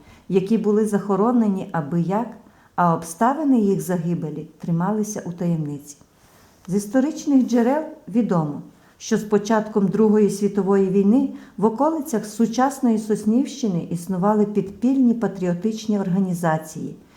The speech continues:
які мали мету здобуття незалежності України. В часи німецької окупації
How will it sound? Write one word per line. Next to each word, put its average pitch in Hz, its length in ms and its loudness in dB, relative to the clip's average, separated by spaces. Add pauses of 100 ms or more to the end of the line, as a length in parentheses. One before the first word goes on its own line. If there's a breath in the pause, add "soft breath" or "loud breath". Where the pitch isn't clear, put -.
(180 loud breath)
які 208 300 2
мали 220 340 4
мету 202 460 0 (340 loud breath)
здобуття 190 640 0
незалежності 180 840 0
України. 156 640 -2 (540 soft breath)
В - 60 -20
часи 311 480 -2 (240 loud breath)
німецької 233 640 4
окупації 214 840 -2